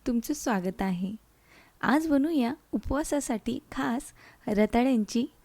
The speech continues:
चविष्ट आणि झटपट बनणारी काप. येथे मी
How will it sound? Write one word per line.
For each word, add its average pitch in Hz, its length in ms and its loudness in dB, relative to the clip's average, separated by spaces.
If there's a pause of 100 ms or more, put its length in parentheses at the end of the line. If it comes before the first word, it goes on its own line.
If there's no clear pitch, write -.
(300)
चविष्ट 247 520 2 (200)
आणि 220 260 0
झटपट 226 480 -2
बनणारी 208 580 2 (520)
काप. 196 200 0 (2750)
येथे 302 300 -2
मी 285 200 -2